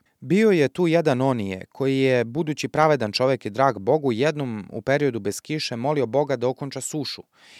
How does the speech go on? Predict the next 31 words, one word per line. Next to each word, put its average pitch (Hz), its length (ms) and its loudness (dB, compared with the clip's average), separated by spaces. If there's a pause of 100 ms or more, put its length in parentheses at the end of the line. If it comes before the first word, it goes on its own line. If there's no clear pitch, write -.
(120)
i 170 100 0
Bog 180 240 4
je 170 80 2
uslišio 156 460 -2
njegovu 135 340 -4
molitvu 135 560 -4
i 120 180 -6 (100)
poslao 127 340 -2
kišu. - 380 -10 (680)
Ovaj 151 240 6
čovek 160 300 2
se 131 120 -6
sakrio 151 440 2
kada 113 180 -4
je 113 40 0
video 131 240 -2
da 117 80 0
građanski 123 480 -4
rat 131 180 0
nastavlja 127 400 -6
da 107 100 -4
besni, 151 400 -4
ali 131 160 -4
je 123 80 0
odveden 151 360 -2
u 123 80 -8
tabor 143 300 -2
Jevreja 131 400 -2
i 135 100 -2
zamoljen 143 480 -6
je 123 180 -6